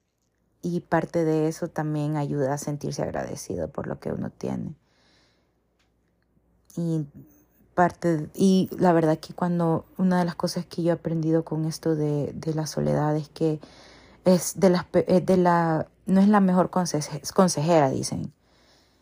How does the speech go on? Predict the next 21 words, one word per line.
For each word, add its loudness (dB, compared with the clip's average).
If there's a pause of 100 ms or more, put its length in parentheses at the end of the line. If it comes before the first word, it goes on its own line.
(340)
Pero 4
también, -2
o -6
sea, -2 (1400)
eh, 0
también 0
estás -6
como -2
en -4
un -4
punto -6
vulnerable 0
cuando -6
te -6
sentís -8
así. -8 (800)
Entonces, -8
es -10
como -2
que 0 (320)
guardarte 2